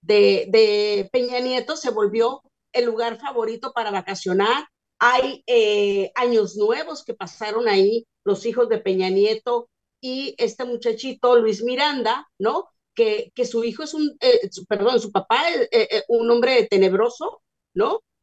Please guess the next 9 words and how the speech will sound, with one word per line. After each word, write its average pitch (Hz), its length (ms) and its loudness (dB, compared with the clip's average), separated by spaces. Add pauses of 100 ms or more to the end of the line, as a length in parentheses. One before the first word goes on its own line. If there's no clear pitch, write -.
(160)
Y 214 500 0
el, 196 520 0
el 208 140 -2
abuelo 247 420 -4
creo 254 180 -10
que 240 100 -14
fue 247 460 2
del 196 260 -2
tribunal, 208 1120 -2